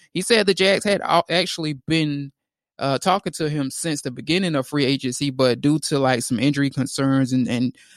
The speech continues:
the limitations of, uh, the coronavirus, you know, he didn't really get into, uh, this point or the point of signing until now. So, um, either way, glad to have him. Pretty cheap deal, you know, if he, uh, balls out and, and proves what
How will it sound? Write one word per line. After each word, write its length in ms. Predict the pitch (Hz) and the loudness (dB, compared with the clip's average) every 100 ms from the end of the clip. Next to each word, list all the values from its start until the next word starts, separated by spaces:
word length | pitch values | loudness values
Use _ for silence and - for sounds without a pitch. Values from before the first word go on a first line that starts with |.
| _ - | _ 2
the 180 | 131 131 | 4 4
limitations 680 | 156 143 - 160 160 151 | 4 2 2 2 2 -2
of, 220 | 123 123 127 | 0 0 0
uh, 240 | 123 120 | 0 0
the 100 | 117 | -2
coronavirus, 920 | - 135 170 165 139 139 131 131 131 | -4 0 2 0 -2 0 2 0 0
you 80 | 135 | -2
know, 160 | 131 127 | 0 2
he 160 | 143 | 2
didn't 180 | 135 117 | 2 2
really 260 | 131 127 123 | 2 2 0
get 220 | 139 131 | 0 0
into, 540 | 127 - 135 123 120 _ _ _ - | -2 -4 -2 -2 -4 _ _ _ -2
uh, 120 | 123 | 0
this 300 | 127 160 196 | 4 4 4
point 440 | - 160 135 123 - _ | 2 2 2 0 -6 _
or 280 | 131 131 117 | -4 -2 -4
the 120 | 123 | -8
point 340 | - 139 131 117 | -6 -4 -4 -4
of 120 | 113 | -6
signing 640 | - 147 147 127 120 120 _ _ - | -2 0 0 0 -2 -4 _ _ -10
until 340 | 127 - 123 120 | -6 0 0 2
now. 300 | 127 117 113 | 0 -2 -4
So, 340 | - 120 120 | -4 -2 0
um, 320 | 123 123 123 _ _ _ _ - | -2 -2 -6 _ _ _ _ -2
either 180 | 156 165 | 2 4
way, 160 | 165 | 4
glad 320 | 160 160 160 | 4 4 2
to 100 | - | 0
have 260 | 147 156 160 | 2 2 2
him. 180 | 160 151 | 0 -2
Pretty 220 | 156 151 | -4 -4
cheap 340 | - 160 - | -6 -6 -6
deal, 280 | 147 147 151 | -2 0 0
you 120 | 139 | 0
know, 320 | 139 135 139 139 _ _ | 0 2 2 0 _ _
if 160 | 131 127 | -4 0
he, 280 | 143 147 135 | 4 6 6
uh, 120 | 127 | 6
balls 400 | 131 151 156 151 | 4 6 4 4
out 200 | 151 147 | 2 2
and, 160 | 131 131 | -2 -4
and 120 | 127 | -4
proves 380 | 156 156 156 139 | -2 -2 -2 -2
what 240 | 143 | -2